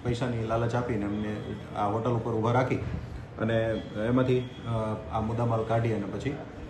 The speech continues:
પાણી ઉમેરતા હોય છે. હોટલના માલિક તરીકે ભીખુ રામાણી છે, જે જેતપુરનો છે અને એમણે આ હોટલ ભાડે રાખેલી છે. પહેલાં હોટલનું નામ સોરઠ હતું, હવે ગોકુલ કરેલું છે અને એ જગ્યા ઉપર પણ એણે પાણીની ટાંકી બનાવેલ છે.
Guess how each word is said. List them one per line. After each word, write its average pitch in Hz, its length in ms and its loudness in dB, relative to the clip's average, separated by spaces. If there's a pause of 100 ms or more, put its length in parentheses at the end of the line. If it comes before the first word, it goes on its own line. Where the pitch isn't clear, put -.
(160)
પાણી 113 200 4
ઉમેરતા 101 360 2
હોય 90 140 2
છે. 87 40 -2
હોટલના 135 380 6
માલિક 131 380 4
તરીકે 139 480 4
ભીખુ 123 580 2
રામાણી 127 360 4
છે, - 400 -4 (240)
જે 127 400 8
જેતપુરનો 135 520 4
છે 127 140 2
અને 123 520 4 (220)
એમણે 123 260 2
આ 120 120 4
હોટલ 120 240 4
ભાડે 110 300 6
રાખેલી 113 320 4
છે. - 320 0 (360)
પહેલાં 139 640 6 (200)
હોટલનું 139 400 4
નામ 135 200 6
સોરઠ 147 300 4
હતું, 135 280 0
હવે 123 180 2
ગોકુલ 135 320 6
કરેલું 110 300 2
છે 143 120 0 (300)
અને 117 160 0
એ 127 220 4
જગ્યા 135 280 4
ઉપર 135 240 0
પણ 131 220 0
એણે 127 300 0
પાણીની 123 320 2
ટાંકી 117 280 0
બનાવેલ 110 380 0
છે. - 400 -6